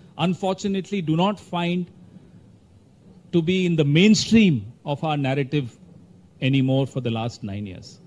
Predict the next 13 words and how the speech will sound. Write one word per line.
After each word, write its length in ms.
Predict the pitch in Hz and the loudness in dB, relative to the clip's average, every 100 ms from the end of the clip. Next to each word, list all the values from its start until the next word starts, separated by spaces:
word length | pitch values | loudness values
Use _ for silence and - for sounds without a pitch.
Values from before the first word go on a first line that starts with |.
| - _ - | -20 _ -2
पिछले 340 | 202 208 233 240 190 220 | 0 2 2 2 4 4
एक 100 | 262 | 4
साल 320 | - 208 185 | 2 2 2
से 220 | 175 185 175 | 0 0 2
आप 280 | 147 156 - | 2 -2 -4
देख 200 | 147 156 | -6 -2
रहे 120 | 156 | -2
हैं 80 | 156 | 0
लगातार 560 | 135 123 156 180 180 175 | -2 -2 -2 -2 -4 -4
कांग्रेस 500 | 151 151 160 170 - | -4 -4 -4 -6 -6
पार्टी 440 | 139 131 160 170 - - 151 | -6 -6 -6 -8 -10 -10 -2
इस 120 | 147 | -2
देश 440 | 120 151 180 - | 0 4 4 2